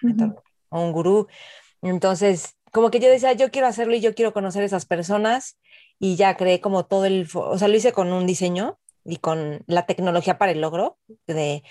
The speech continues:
Speaker 1: de Landmark, que es desde un futuro logrado y te vas para atrás, y ahí empecé como a hacerlo. Y una de las cosas que más me confrontaba hacer era la entrada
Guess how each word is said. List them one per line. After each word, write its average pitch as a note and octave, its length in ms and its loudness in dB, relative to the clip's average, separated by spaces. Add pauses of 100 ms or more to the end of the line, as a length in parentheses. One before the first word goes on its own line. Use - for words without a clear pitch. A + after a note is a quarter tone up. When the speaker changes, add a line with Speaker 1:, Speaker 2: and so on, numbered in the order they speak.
(240)
Speaker 1:
de E3+ 120 -2
Landmark, E3+ 420 -2
que D#3+ 180 0
es D#3 220 -6
desde F3 240 -2
un F3 100 -2
futuro F3+ 300 0
logrado D#3+ 380 -2
y D#3 120 -4
te D#3+ 160 -4
vas D#3+ 160 -6
para D3+ 140 -4
atrás, E3 360 -8 (380)
y F#3 80 0
ahí F3+ 180 2
empecé F3+ 380 -2
como E3+ 300 -4
a D3+ 100 -10 (220)
hacerlo. G3+ 720 2 (300)
Y A3+ 120 -2
una D4 160 4
de D4 60 6
las A#3+ 200 2
cosas A#3 320 0
que G#3 120 -2
más G#3 200 0
me B3 120 -2
confrontaba F#3 520 -2
hacer G3 440 -4 (260)
era G#3+ 340 2
la G3+ 140 -4
entrada F3+ 520 -4